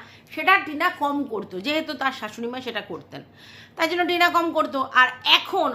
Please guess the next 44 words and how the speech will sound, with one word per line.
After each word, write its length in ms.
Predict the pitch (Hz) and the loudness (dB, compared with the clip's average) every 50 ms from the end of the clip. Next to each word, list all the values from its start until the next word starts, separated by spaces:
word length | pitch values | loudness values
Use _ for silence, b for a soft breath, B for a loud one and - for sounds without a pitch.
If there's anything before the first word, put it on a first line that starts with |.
| - | -4
অনেক 400 | - 277 294 302 330 349 320 302 | -2 0 0 0 0 0 -2 -2
দিন 240 | 285 370 370 359 339 | 0 0 0 2 2
যাবৎ 360 | 294 311 277 269 320 320 311 | 4 4 4 4 2 0 0
হলো 220 | 311 302 285 254 247 | -2 -2 0 0 0
ওর 220 | 247 269 277 277 | 2 0 0 0
খুব 400 | 277 - - - - 349 381 392 | -2 -6 -12 -6 0 0 2 0
বেশি 420 | 302 285 247 - 330 311 - 330 349 | 0 -4 -8 -6 -6 -4 -4 0 2
রান্না 340 | 302 285 285 285 294 294 | 2 2 4 2 0 0
গা-, 320 | 285 277 277 277 269 - 139 - | 2 2 2 2 0 -6 -12 -6
বান্না 300 | 226 247 247 262 269 262 | -4 -4 -2 0 -2 -2
করেনি। 500 | 254 269 254 240 240 233 226 220 220 B B B B B B B - | 0 0 2 2 2 0 -2 -4 -8 B B B B B B B -6
তো 60 | 359 | -4
এবার 160 | 381 381 403 | 0 4 6
আমি 220 | 381 349 349 359 381 | 8 8 8 6 4
তোমাদেরকে 420 | - 381 381 370 381 392 - 370 | 0 0 0 0 -2 0 4 6
আগেও 380 | 370 349 311 302 339 370 392 370 | 8 8 6 6 2 0 2 2
বলেছি 420 | 370 370 359 349 - 349 339 330 | 2 2 2 2 0 -2 -4 -4
যে 160 | 277 349 359 | -4 -4 -6
স্পেসিফিক 560 | - - - 330 320 311 403 403 403 440 440 | -6 -6 -8 -10 -4 -4 -2 0 0 -2 -2
কিছু 200 | 392 453 - 381 | -2 -2 -2 0
রান্না 360 | 453 440 392 415 466 494 494 466 | 2 2 2 2 0 0 0 0
ও 40 | |
নিশ্চয়ই 400 | 403 381 381 - - 415 415 370 | 0 -2 -2 -2 0 0 0 0
করে, 240 | - - 233 226 226 | 0 0 0 0 0
কিন্তু 220 | 220 262 277 277 285 | -2 -4 -6 -8 -4
তার 260 | - 285 277 302 320 | -2 0 0 2 4
বাইরে 280 | 320 330 330 320 339 | 4 4 4 2 2
করে 280 | 330 320 311 320 320 311 | 2 4 6 6 6 6
না, 120 | 294 277 269 B B B B B - | 4 2 -2 B B B B B -6
তাই 180 | 247 233 262 | -4 -4 -4
সেই 220 | - 294 294 294 294 | -2 -2 -2 -2 -2
জন্য 400 | 262 311 311 311 320 320 311 311 - | -2 -4 -2 0 0 0 0 -2 -4
অনেক 260 | 269 277 294 294 294 | -4 -6 -6 -6 -8
কিছু 260 | 302 302 - 370 381 | -10 -6 -4 -4 -2
জিনিসের 540 | 277 269 294 294 294 285 359 392 370 370 262 | -2 -2 -4 -4 -4 -4 -4 -4 -4 -6 -4
যে 220 | 233 269 247 240 247 B B B B B B B - - - - - - - - | -4 -4 -4 -4 -6 B B B B B B B -20 -20 -20 -20 -20 -20 -12 -2
কনসাসনেসটা 880 | - 311 330 359 - - 427 392 - 339 339 294 277 - - 302 294 | 0 0 2 2 4 4 4 4 4 0 -2 -2 -4 -2 2 2 4
ওর 80 | 269 233 | 4 2
মধ্যে 300 | 226 226 208 202 220 208 | 0 -4 -6 -6 -8 -6
নেই, 220 | 190 175 160 160 - | -6 -6 -8 -8 -4
তার 200 | - 214 220 220 | -2 -2 -2 -2
জন্য 200 | 220 277 320 480 | -4 -4 -4 -2
এগুলো 280 | 508 381 262 226 220 196 | -2 -4 -4 -4 -4 -6
হয়েছে। 480 | 151 160 147 135 123 - - - B | -6 -8 -12 -14 -16 -18 -20 -20 B